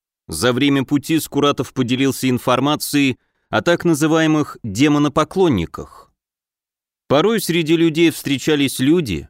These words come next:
которые видели в демонах более романтизированный и возвышенный образ, чем он есть.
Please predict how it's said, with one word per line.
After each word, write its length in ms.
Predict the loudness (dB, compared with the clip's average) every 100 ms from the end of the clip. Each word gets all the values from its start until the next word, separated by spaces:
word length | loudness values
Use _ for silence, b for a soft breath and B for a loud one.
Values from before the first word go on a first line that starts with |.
| _ -2
которые 420 | 0 2 2 4
видели 360 | 2 2 0
в 100 | 0
демонах 600 | 0 0 2 0 -2 -8 -10
более 440 | -2 0 2 2
романтизированный 1000 | 2 0 0 -2 -2 0 0 0 0 0
и 140 | -2
возвышенный 680 | 0 0 0 0 0 0 0
образ, 380 | 0 0 -2 -4
чем 260 | -2 0 0
он 100 | 0
есть. 540 | 0 -2 -4 -12